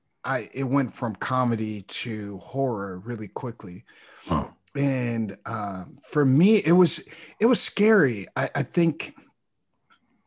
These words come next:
Speaker 1: and we'll, we can talk about this in a minute,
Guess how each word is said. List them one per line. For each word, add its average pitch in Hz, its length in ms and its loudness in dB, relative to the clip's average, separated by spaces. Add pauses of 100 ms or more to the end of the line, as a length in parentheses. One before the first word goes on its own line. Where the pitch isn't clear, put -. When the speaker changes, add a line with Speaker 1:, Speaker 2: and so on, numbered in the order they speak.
(840)
Speaker 1:
and 131 200 0
we'll, 135 200 0
we 127 120 -2
can 127 120 -6
talk 120 180 -6
about 107 220 -6
this - 220 -8
in 117 60 -4
a 110 40 -6
minute, 117 420 -2